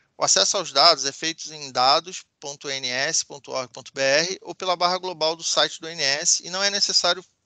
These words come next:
fazer qualquer cadastro ou login. É, os dados estão disponíveis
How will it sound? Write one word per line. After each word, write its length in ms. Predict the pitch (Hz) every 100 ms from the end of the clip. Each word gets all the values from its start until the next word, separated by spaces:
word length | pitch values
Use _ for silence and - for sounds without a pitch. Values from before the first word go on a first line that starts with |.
| _
fazer 320 | 170 151 160
qualquer 300 | - 156 -
cadastro 680 | - 180 139 135 165 - 135
ou 200 | 139 156
login. 400 | 175 165 131 120 _ _ _
É, 240 | 117 120 123
os 140 | 143
dados 240 | 156 185
estão 200 | 185 202
disponíveis 720 | 202 - 196 165 165 156 139